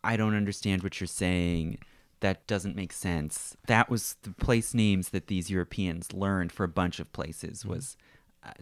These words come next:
Speaker 1: just indigenous people saying, "I can't understand this question you're asking me." And then, what the heck, that becomes the place name.
Speaker 2: Mm-hmm.
Speaker 1: Yeah. So Yucatan maybe is a big example of
Speaker 2: It's, like,
Speaker 1: that.
Speaker 2: one of my favorite, yeah.
Speaker 1: Yeah. So,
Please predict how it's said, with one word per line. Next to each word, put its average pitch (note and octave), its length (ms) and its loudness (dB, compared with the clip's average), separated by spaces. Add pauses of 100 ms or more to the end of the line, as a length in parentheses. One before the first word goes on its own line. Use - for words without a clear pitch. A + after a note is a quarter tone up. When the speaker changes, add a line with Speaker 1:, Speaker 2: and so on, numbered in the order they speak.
(220)
Speaker 1:
just G#2+ 240 -2
indigenous G#2 440 2
people G2 240 -4
saying, F2+ 300 0
"I F#2+ 100 -4
can't F#2+ 260 0
understand F2+ 460 -2
this E2 100 -6
question - 380 -4
you're E2+ 100 -4
asking D#2 320 -4
me." F2 140 -4
And G2+ 140 2
then, G2 220 4 (200)
what G2+ 180 -2
the F#2 80 -2
heck, F#2+ 220 -4
that E2+ 180 0
becomes F2 340 -4
the - 80 -6
place - 300 -6
name. F2+ 220 -8
Speaker 2:
Mm-hmm. C3 180 0
Speaker 1:
Yeah. G#2 200 -2 (420)
So - 120 0
Yucatan B2 560 4
maybe G2+ 220 0
is F2+ 100 -4
a E2+ 80 -4 (260)
big F#2 220 4
example F2+ 500 -4
of F2+ 60 -6
Speaker 2:
It's, - 80 -8
like, G#2+ 80 0
Speaker 1:
that. G#2 80 0
Speaker 2:
one G#2+ 80 0
of F#2+ 180 -2
my F#2+ 140 -4
favorite, E2+ 400 -8
yeah. F2 160 -12 (140)
Speaker 1:
Yeah. F#2+ 360 0 (640)
So, C3+ 680 4